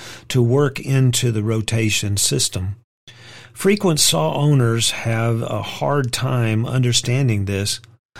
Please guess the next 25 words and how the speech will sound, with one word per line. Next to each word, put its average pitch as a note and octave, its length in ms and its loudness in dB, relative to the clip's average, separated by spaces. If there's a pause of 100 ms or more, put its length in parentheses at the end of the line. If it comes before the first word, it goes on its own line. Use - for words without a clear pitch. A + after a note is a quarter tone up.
(180)
but B2+ 300 0 (640)
let's - 260 0
take D#3+ 240 -2
a C3+ 100 -4
closer C3 500 -4
look A#2+ 340 -2
at G#2+ 140 -12
this A2+ 180 -4
point. A2 560 -6 (880)
If D#3 200 -2
you G#3 120 4
run F#3+ 260 4
one D#3+ 200 2
chain C3+ 500 2
on A2 280 0
one C3+ 180 2
guide A#2 380 -2
bar A2+ 420 -2
and G#2+ 240 -2
sprocket A#2 600 -2
for, A2+ 180 -6
let's A2 220 -2
say, A2 240 -2
fifty A#2 440 -2
hours, A2 640 -2